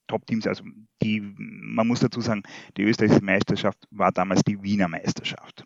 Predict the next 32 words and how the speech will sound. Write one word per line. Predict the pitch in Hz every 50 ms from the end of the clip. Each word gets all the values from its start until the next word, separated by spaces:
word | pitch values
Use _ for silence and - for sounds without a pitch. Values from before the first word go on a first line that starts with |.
| _ _ _ -
Das | - -
heißt, | - 95 -
es | 107 104 101
haben | 98 98 95 92 98 98 95 107
nur | 107 107 107 107 101 - - - - - - - _
Vereine | - 104 101 101 82 85 87 95 98 98 -
aus | 92 95 104 110 - - 110
Wien | 107 107 110 110 113 - _ _ _ _ _ _
teilgenommen | - - 104 117 131 131 143 143 139 143 170 208 233 - _ _ _ _ _ _ _ - - - _ _ -
und, | 98 98 101 98 98 95 95 95 95 95 95 - - - - -
ähm, | - - 50 95 - 92 87 - 50 50 - - - - - - - - - - 202 - - - _ _ - 120 - _
man | 185 180 175 - -
ist, | - - - - - - - -
man | - - - - 98 98 101 104
war | 95 101
da | 104 107 101
auf | 101 -
jeden | 104 101 104
Fall | 107 95 95 - - - - - - _ _ _
gut | - - - - -
dabei, | - 110 - - - 90 101 107 101 98 95
aber | 98 92 95 95 95 - - _ -
gewonnen | - 107 92 101 110 107 104 104
hat | 110 -
man | 101 92
vor | - - 95
dem | 98 92 95
Ersten | 90 82 - - 85
Weltkrieg | 87 - - - - - -
nicht. | - - - - 87
Der | 87
erste, | 90 87 - - - 87 -